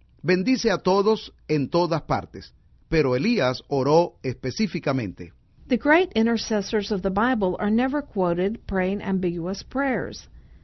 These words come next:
Speaker 2: These are simple prayers that come to God with specific petitions.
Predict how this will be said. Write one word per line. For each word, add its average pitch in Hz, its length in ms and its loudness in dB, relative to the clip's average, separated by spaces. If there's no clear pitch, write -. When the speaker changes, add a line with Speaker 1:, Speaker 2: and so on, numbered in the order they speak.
Speaker 2:
These 262 380 2
are 180 80 -2
simple 254 400 -2
prayers 185 640 -2
that 156 180 -10
come 208 200 -2
to 254 100 -4
God 185 400 -2
with 202 160 -4
specific 175 640 -6
petitions. 226 880 -8